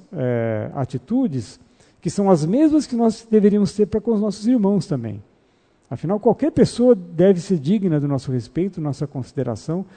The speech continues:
da nossa sinceridade e da nossa honestidade. Então,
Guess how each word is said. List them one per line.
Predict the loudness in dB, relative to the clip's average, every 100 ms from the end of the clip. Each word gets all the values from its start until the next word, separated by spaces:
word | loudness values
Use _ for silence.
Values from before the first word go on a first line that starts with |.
| _ _ _
da | -4
nossa | -2 -2 0 0 -2
sinceridade | -2 -6 -4 -2 -2 0 2 2 2
e | 2
da | 0
nossa | -2 -4
honestidade. | -6 -4 0 0 0 -4 -16 _ _ _ _
Então, | -12 -2 2 2 0